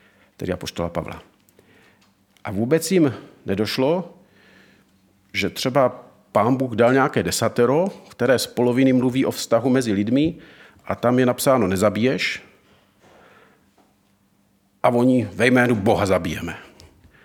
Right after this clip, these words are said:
Že člověk nebude lhát, že? Připravíme fintu.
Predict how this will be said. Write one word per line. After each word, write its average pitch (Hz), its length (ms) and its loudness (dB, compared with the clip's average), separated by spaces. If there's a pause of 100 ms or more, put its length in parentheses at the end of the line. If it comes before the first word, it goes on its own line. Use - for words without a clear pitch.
(480)
Že - 120 -12
člověk 107 280 -4
nebude 101 260 0
lhát, 98 400 0
že? 123 320 -2 (520)
Připravíme 95 640 -4
fintu. 104 520 -4